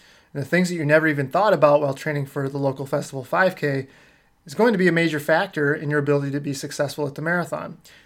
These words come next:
This isn't meant to scare you by any means. I rather,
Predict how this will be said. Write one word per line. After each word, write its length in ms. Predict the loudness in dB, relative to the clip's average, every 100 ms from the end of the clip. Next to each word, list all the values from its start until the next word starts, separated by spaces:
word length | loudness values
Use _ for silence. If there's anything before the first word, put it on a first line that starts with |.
| _
This 160 | -2
isn't 180 | 0 2
meant 160 | 2 0
to 80 | -2
scare 240 | 0 2
you 140 | 2
by 160 | 2 2
any 120 | 0
means. 400 | -2 -2 -2 -6 -8
I 120 | -2
rather, 520 | 4 4 6 2 0